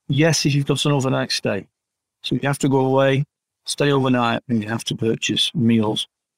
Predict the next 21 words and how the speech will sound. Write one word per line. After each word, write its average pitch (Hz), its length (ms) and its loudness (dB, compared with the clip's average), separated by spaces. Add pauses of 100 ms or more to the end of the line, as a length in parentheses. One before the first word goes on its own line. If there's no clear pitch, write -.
(120)
around 113 340 2
that 110 160 -2
stay. 101 400 -4 (380)
That's - 240 -4
absolutely - 400 -4
fine. 143 420 -6 (420)
But 113 220 -6
day-to-day 117 640 -2 (280)
food 107 560 0 (120)
is 104 680 -2 (500)
H - 180 -4
M 101 60 -4
R 98 80 -4
C 127 260 0
for 117 120 -4
you 110 160 2
is 107 300 0
you 110 260 -2
eat 113 240 -2
to - 140 -2
live. - 260 -4